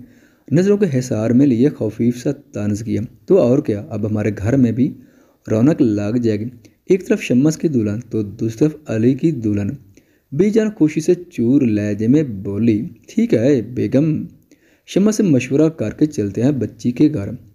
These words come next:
अयूब खान ने भी खुशकुन लहजे में जवाब दिया, "खबर देख रहे हो?" अली ने खबर को जतलाने वाले अंदाज में देखा, गोया बताना चाहता हो कि अब वो भी शादी करने वाला। "नहीं जी," खबर मोदेबाना सा बोला, "सुन तो रहे हो?"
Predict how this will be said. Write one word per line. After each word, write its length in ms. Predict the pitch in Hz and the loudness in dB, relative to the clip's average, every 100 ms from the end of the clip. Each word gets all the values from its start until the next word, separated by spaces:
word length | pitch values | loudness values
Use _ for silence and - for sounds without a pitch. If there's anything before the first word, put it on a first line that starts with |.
| _ | _
अयूब 220 | 101 104 98 | -6 -6 -2
खान 200 | 120 131 | 2 4
ने 80 | 107 | 2
भी 160 | 117 - - _ _ - | -2 -6 -14 _ _ 0
खुशकुन 480 | 190 196 - 131 143 | 0 0 -4 0 2
लहजे 340 | 120 110 110 | 2 0 0
में 180 | 113 151 | 2 2
जवाब 440 | 120 104 104 104 107 | 0 0 0 -2 -2
दिया, 260 | 101 101 - _ - | -4 -4 -8 _ -4
"खबर 220 | 180 214 | 0 2
देख 280 | 170 113 120 | 2 2 4
रहे 80 | 147 | 2
हो?" 160 | 104 131 - _ _ _ _ _ _ _ 151 | 0 -6 -16 _ _ _ _ _ _ _ 2
अली 120 | 185 | 4
ने 100 | 220 | 2
खबर 320 | 156 110 139 | 0 0 -2
को 180 | - 117 | 0 -2
जतलाने 480 | 123 127 117 113 135 | 0 0 2 2 4
वाले 260 | 143 113 147 - | 4 4 0 0
अंदाज 460 | 107 101 104 101 104 | -4 -2 0 0 2
में 180 | 135 131 | 2 2
देखा, 220 | 101 104 - - | -2 -6 -10 -2
गोया 160 | 143 185 | 2 2
बताना 420 | 180 160 110 131 | 2 -2 0 0
चाहता 380 | 151 117 104 110 | 0 -2 -2 -2
हो 60 | 127 | -4
कि 100 | 127 | -2
अब 180 | 120 131 | -2 0
वो 200 | 113 113 | 2 2
भी 120 | 156 | 2
शादी 400 | 160 107 98 127 | 0 -6 -2 -2
करने 300 | - 104 101 | 0 -2 0
वाला। 180 | 101 110 | 0 0
"नहीं 240 | 160 190 156 | 2 2 2
जी," 140 | 101 113 123 - _ _ _ _ _ _ _ - | 2 0 -4 -14 _ _ _ _ _ _ _ -4
खबर 260 | 131 180 208 | 0 2 2
मोदेबाना 600 | 143 120 131 143 151 170 | 0 0 0 0 0 -2
सा 220 | - 208 | -6 -6
बोला, 280 | 123 104 107 - | -4 -4 -4 -8
"सुन 300 | - 160 208 220 | -6 0 2 2
तो 160 | - | 4
रहे 240 | 208 110 104 | 4 2 0
हो?" 160 | 107 | -4